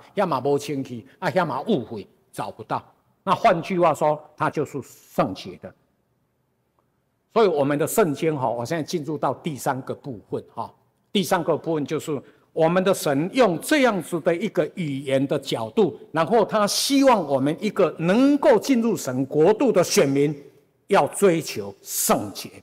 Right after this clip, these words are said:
追求圣洁。好，希伯来书十二章十四节，好，我们请电脑做一下哈。在希伯来书十二章十四节，我们的神告诉我们一个非常重要的一句话，哦，最后说，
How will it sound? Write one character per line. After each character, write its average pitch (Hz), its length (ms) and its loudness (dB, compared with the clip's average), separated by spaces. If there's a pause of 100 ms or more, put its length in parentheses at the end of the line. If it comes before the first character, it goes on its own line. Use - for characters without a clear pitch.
(1120)
追 151 120 2
求 135 160 -4
圣 110 220 -6
洁。 98 240 -16 (160)
好， - 180 -16 (160)
希 - 300 -2
伯 202 160 2
来 175 160 4
书 202 240 -4
十 - 200 -8
二 185 260 0
章 160 280 -2
十 147 220 -8
四 196 260 0
节， 123 380 -8 (540)
好， 107 100 -10
我 107 40 -12
们 127 120 -8
请 117 180 -12
电 156 160 0
脑 104 140 -10
做 120 260 -10
一 104 80 -14
下 123 220 -12
哈。 117 240 -10 (640)
在 277 160 4
希 330 180 0
伯 294 120 4
来 226 120 4
书 240 220 -2
十 220 140 0
二 226 120 4
章 208 200 0
十 180 160 -6
四 208 180 -2
节， 131 220 -2
我 139 160 2
们 151 140 0
的 151 100 0
神 123 240 -4
告 165 180 0
诉 175 180 -4
我 117 160 -4
们 117 260 -8
一 156 100 -6
个 139 160 -2
非 196 200 4
常 135 280 -4
重 151 240 2
要 151 160 -2
的 135 120 -4
一 147 120 -6
句 170 240 -4
话， 147 360 -2 (560)
哦， 127 160 -6 (320)
最 196 220 4
后 160 160 0
说， 160 260 -4